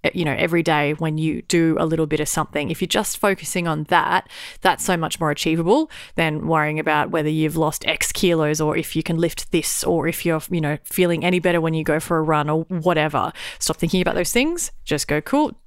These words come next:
I want to do something that will allow me to open my phone, open that app,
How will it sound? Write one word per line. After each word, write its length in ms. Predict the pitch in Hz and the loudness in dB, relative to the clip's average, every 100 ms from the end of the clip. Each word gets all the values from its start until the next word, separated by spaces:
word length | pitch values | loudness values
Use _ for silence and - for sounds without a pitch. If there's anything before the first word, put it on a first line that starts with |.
| - | -6
I 80 | 147 | -4
want 240 | 151 196 - | 0 0 0
to 80 | |
do 160 | 240 208 | 0 0
something 680 | - - - - 160 240 302 - | 2 0 0 0 0 0 -2 -4
that 80 | - | 0
will 100 | 175 | 4
allow 220 | 170 165 160 | 4 4 2
me 120 | 165 | -2
to 180 | - - | -4 -2
open 200 | 170 190 | 0 0
my 120 | 180 | 0
phone, 580 | - 180 165 147 196 277 - - - | 0 0 2 2 0 0 -4 -20 -6
open 260 | - 170 170 | -2 0 0
that 140 | 160 160 | 0 0
app, 300 | 160 151 | 0 0